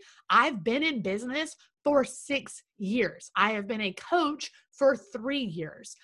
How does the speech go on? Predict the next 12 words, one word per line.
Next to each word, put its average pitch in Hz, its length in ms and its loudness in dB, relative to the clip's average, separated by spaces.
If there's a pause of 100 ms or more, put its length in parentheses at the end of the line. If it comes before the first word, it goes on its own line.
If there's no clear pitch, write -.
(180)
Okay, 247 320 -2
so 247 240 -2
it 320 260 -4
took 370 360 -2
me 208 360 -2 (220)
longer 196 680 0
than 220 180 -4
a 214 120 0
lot 208 340 0
of 330 120 -2
other 208 180 -2
coaches 185 580 -4